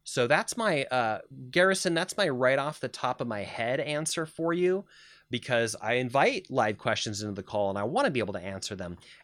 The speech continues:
a-, a-, as you have them, even live. So my immediate answer to what you're asking is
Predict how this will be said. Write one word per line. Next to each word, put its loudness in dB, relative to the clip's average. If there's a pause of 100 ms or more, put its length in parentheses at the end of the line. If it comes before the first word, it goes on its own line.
a-, -8 (200)
a-, -8
as -4
you -6
have -6
them, -4
even -4
live. -8
So -4
my -4
immediate 0
answer -2
to -2
what 0
you're -2
asking -4
is -4